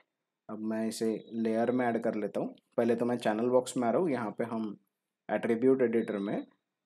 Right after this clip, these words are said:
अ, channel box में आने के लिए आप control A press कर सकते हैं या फिर यहाँ से भी आप इन्हें switch कर सकते हैं, Channel box,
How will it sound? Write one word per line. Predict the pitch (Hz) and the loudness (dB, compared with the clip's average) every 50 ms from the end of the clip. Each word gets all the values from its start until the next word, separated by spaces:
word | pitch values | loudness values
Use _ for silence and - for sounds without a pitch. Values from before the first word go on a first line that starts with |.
| _ _ - | _ _ -10
अ, | 110 107 101 101 95 85 - - - _ _ _ _ _ _ _ _ - | -8 -6 -6 -6 -6 -8 -10 -14 -18 _ _ _ _ _ _ _ _ -2
channel | - 110 113 120 127 | -2 0 0 0 2
box | 123 131 127 127 - 139 | 4 4 2 2 0 0
में | 135 | 2
आने | 131 131 131 | 4 4 2
के | 131 135 | 2 0
लिए | 135 147 175 247 285 - _ - | 0 0 -2 -2 -4 -8 _ -4
आप | 113 113 117 117 - - _ _ | -2 -2 -2 -2 -6 -18 _ _
control | - 120 117 113 127 127 131 113 - 123 | -2 -2 0 2 2 0 0 0 2 4
A | 131 131 135 | 4 4 6
press | 135 131 123 127 | 4 2 2 2
कर | - - 123 | 2 0 0
सकते | 117 - 117 - - - | 2 0 -4 -4 -2 -2
हैं | 143 185 | -2 -2
या | - 123 120 113 107 | -2 -2 -2 -2 -2
फिर | 104 - 160 170 160 | -2 -2 -2 0 0
यहाँ | 139 123 120 123 123 | 0 -2 -2 -2 -4
से | 123 - 135 | -2 0 0
भी | 131 127 127 | 2 4 4
आप | 127 127 127 | 4 4 2
इन्हें | 131 143 175 | 0 0 0
switch | 190 - 120 110 107 - | -2 -2 -2 -4 -4 -2
कर | - - 101 | -2 -4 -2
सकते | - - 98 - _ - - | -2 -4 -8 -12 _ -16 -18
हैं, | - - - _ _ _ _ _ _ _ _ - | -18 -18 -20 _ _ _ _ _ _ _ _ -4
Channel | 117 110 107 113 117 | -2 -2 0 0 0
box, | 117 123 147 226 - - - - | 2 2 0 0 -2 -6 -14 -14